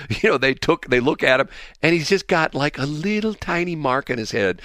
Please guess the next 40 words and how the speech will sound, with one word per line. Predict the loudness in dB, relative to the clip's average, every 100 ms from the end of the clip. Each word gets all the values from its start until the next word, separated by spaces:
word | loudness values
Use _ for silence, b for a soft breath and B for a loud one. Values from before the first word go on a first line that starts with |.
| B B -4
where | 2 4 2 0
the | -2
bullet | 2 2 2
just | -2 -4 -6 -14 _
barely | 2 2 2 0
grazed | -2 0 2 0 -6
his | -12
top | 0 0 0
of |
his | -2 0
head, | -2 0
and | -2
it | -4 -6
caught, | 0 2 2 -2
like, | -4 -2
the | -2
very | 0 -2
top | 0 -2 -2
of | -6
his | -4
head, | -2 -2 -4 B B B -6
of | -4
his, | -2
you | 0
know, |
like | 0 0
a |
baseball | 0 0 0 -2 -2
kind | -4 -4
of | -4
cap, | -2 -4 -8 B B -2 2
and | 4 2 -4 -18 _ _ _ _ 2
pulled | 4
it | 4
off | 2
his | 0
head. | -4 -4 -8 -4
I'm | -2
going | 0 -2 -2
like, | -4